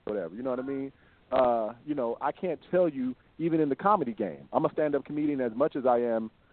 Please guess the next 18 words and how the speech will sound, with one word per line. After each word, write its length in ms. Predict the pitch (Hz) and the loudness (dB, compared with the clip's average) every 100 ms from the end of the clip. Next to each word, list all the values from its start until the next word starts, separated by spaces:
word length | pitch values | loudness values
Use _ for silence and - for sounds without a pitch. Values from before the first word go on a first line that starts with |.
| - | -2
radio 360 | 131 135 131 123 | 2 2 2 0
host, 360 | 127 120 120 _ - | 2 0 -2 _ -4
writer, 440 | 127 127 117 113 120 | -2 0 -2 -6 -6
author, 280 | 120 123 123 | -6 -4 -6
you 80 | 123 | -12
know, 100 | 107 | -6
author 340 | 120 123 123 | -4 -4 -6
or 60 | 113 | -8
whatever, 480 | 110 196 139 120 120 _ _ - | -2 -2 0 -4 -8 _ _ -4
social 240 | 139 135 | -2 0
activist 340 | 135 - 123 131 | -2 -2 -8 -6
and 80 | |
everything 280 | 127 123 123 | -6 -6 0
else. 180 | 185 170 _ - - | 2 0 _ -8 0
But 120 | 165 | 2
as 120 | 160 | 0
a 40 | 147 | -6
comedian, 580 | - 139 185 240 151 | -18 -12 -12 -12 -16